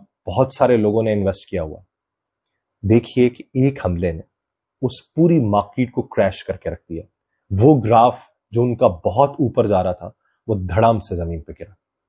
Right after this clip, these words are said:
और इससे ये तासुर मिलता है कि दुनिया बदलने में ज्यादा वक्त नहीं लगता, पलक झपकने में बदली जा सकती है, लेकिन इसमें कितने कुछ बदल जाएंगे और कितने ममालिक बदल जाएंगे, उसके लिए वक्त का इंतजार है।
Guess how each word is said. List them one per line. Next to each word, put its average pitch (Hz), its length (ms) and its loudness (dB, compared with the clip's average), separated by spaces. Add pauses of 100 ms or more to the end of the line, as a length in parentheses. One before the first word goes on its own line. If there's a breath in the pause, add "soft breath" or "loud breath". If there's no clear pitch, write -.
(580)
और 202 420 6
इससे 175 360 2 (500)
ये 107 40 -4
तासुर 131 460 2
मिलता 90 300 -4
है 78 60 -10 (1080)
कि 107 60 -4
दुनिया 120 340 0
बदलने 107 360 0
में 117 120 -2
ज्यादा 95 260 -2
वक्त 98 300 -2
नहीं 92 100 -4
लगता, 85 300 -16 (800)
पलक 113 240 4
झपकने 110 400 -2
में 110 100 -2
बदली 87 300 -6
जा 85 100 -6
सकती - 340 -18
है, 87 100 -20 (680)
लेकिन 107 520 2 (380)
इसमें - 440 -4
कितने 151 540 2
कुछ - 500 -2
बदल 101 260 0
जाएंगे 120 400 0
और 131 100 8
कितने 151 420 0
ममालिक 117 460 0
बदल 87 200 -6
जाएंगे, 82 260 -10 (460)
उसके 175 220 0
लिए 98 120 2
वक्त 85 200 -6
का 87 60 -4
इंतजार 85 300 -10
है। 85 100 -20